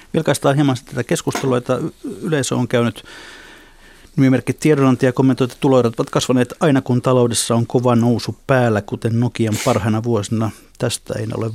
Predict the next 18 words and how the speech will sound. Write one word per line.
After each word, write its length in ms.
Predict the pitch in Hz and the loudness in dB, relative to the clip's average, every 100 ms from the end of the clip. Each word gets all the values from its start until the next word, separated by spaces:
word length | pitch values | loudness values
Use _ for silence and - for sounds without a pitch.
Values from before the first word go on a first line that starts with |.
| 127 | 0
vaaraa 460 | 131 107 98 107 | 0 0 -2 -2
lähiaikoina. 840 | 139 131 120 113 110 - 117 107 107 - - - _ - - - - - - - - _ _ - | 0 2 0 0 -4 -2 -2 0 -4 -6 -20 -20 _ -20 -20 -20 -20 -14 -14 -14 -20 _ _ -10
Sitten 320 | - - 123 | -6 -4 -2
arvellaan, 320 | 120 123 113 | 0 0 0
että 180 | 110 120 | 0 -4
tuloerot, 560 | 107 147 127 107 - - - - - _ _ _ _ _ _ _ _ _ _ - - - | -2 2 2 0 -8 -20 -20 -20 -20 _ _ _ _ _ _ _ _ _ _ -20 -20 -10
luulisin, 340 | 214 156 120 | -2 0 0
että 80 | 131 | 0
tuloerot 300 | 147 131 - | 2 2 2
aiheuttavat 440 | 131 120 - - | 0 0 -4 -2
enemmän 260 | 175 151 123 | 2 4 2
haittaa 440 | 113 131 - 127 | 2 0 0 0
matalan 500 | 127 165 147 113 110 104 | 2 2 2 0 0 -2
tulotason 960 | 131 117 - _ _ _ - 117 120 | 0 0 -2 _ _ _ -6 -2 -2
yhteiskunnassa, 680 | 143 - 113 95 - 113 107 | -2 -2 -4 -4 -2 -4 -2
jossa 200 | 107 - | -4 -4
erojen 260 | 131 123 110 | 0 0 -2
takia 320 | 107 - 110 | -6 -4 -6